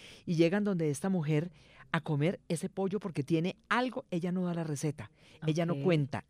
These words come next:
Speaker 1: ella es la, ella prepara, las mujeres que trabajan con ella
Speaker 2: Ok.
Speaker 1: se tienen que salir de la cocina para que ella prepare eso porque es un secreto especial. No,
Speaker 2: Qué
Speaker 1: yo le,
Speaker 2: belleza.
Speaker 1: yo le quiero contar que es una cosa de locos,
Speaker 2: No,
Speaker 1: eso,
Speaker 2: pues,
Speaker 1: eso es de locos.
Speaker 2: qué
Speaker 1: Ahora,
Speaker 2: delicia.
Speaker 1: qué maravilla que podamos decir que la,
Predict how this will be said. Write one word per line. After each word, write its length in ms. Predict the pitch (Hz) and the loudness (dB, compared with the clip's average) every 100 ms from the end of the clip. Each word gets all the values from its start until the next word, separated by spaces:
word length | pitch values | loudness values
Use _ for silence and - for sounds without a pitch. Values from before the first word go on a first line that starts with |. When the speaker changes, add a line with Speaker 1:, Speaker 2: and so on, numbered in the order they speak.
| _ | _
Speaker 1:
ella 160 | 170 180 | 2 2
es 60 | 180 | 0
la, 160 | 180 - | -4 2
ella 220 | 165 190 | 2 2
prepara, 500 | 165 143 180 208 - | 0 -2 0 -2 -4
las 300 | 165 160 143 | -4 -4 -4
mujeres 400 | 135 131 147 175 | -4 -4 -2 -4
que 80 | - | -6
trabajan 400 | - 117 131 175 | -6 -6 -4 -4
con 160 | 175 156 | -2 -2
ella 220 | 143 160 | 0 0
Speaker 2:
Ok. 480 | 151 - 156 151 185 | -2 -6 -4 -2 -2
Speaker 1:
se 80 | 151 | -2
tienen 260 | 139 220 269 | 2 2 2
que 120 | 226 | 0
salir 240 | 196 190 | 0 0
de 60 | 185 | -2
la 80 | 175 | -2
cocina 340 | 151 160 151 | -2 -2 -2
para 140 | 160 135 | -4 -2
que 80 | |
ella 100 | 127 | -2
prepare 360 | 135 156 127 135 | -2 -2 -2 -2
eso 120 | 147 | -2
porque 200 | 180 147 | -4 -6
es 80 | 131 | -4
un 100 | 147 | -4
secreto 360 | 165 151 156 160 | -4 -6 -6 -6
especial. 520 | - 143 156 131 143 - - - - - - | -8 -2 0 0 -2 -14 -20 -20 -20 -20 -10
No, 200 | 180 175 | -2 -2
Speaker 2:
Qué 40 | 160 | 0
Speaker 1:
yo 140 | 143 | -2
le, 80 | 170 | -2
Speaker 2:
belleza. 160 | - 165 | -2 -2
Speaker 1:
yo 80 | |
le 100 | 165 | -2
quiero 200 | 156 143 | -4 -4
contar 260 | 143 127 117 | -4 -6 -8
que 80 | 131 | -6
es 60 | 127 | -6
una 100 | 127 | -6
cosa 280 | 127 123 | -8 -10
de 60 | 107 | -10
locos, 300 | - - - | -14 -16 -2
Speaker 2:
No, 120 | 208 | 4
Speaker 1:
eso, 180 | 208 165 | 6 4
Speaker 2:
pues, 140 | 143 156 | 4 0
Speaker 1:
eso 160 | - | 0
es 80 | 135 | -4
de 80 | 123 | -2
locos. 300 | 117 - 165 | -4 -2 0
Speaker 2:
qué 80 | 151 | 6
Speaker 1:
Ahora, 220 | 143 180 | 8 8
Speaker 2:
delicia. 240 | 170 156 139 - - | 4 -2 -8 -12 -14
Speaker 1:
qué 120 | - 240 | 4 8
maravilla 460 | 277 214 196 226 | 10 10 10 8
que 120 | 233 | 6
podamos 480 | 202 180 139 151 196 | 4 4 4 4 0
decir 380 | 185 - 170 139 | 0 0 -4 -4
que 160 | - 190 | -6 -4
la, 260 | 180 160 | -2 -6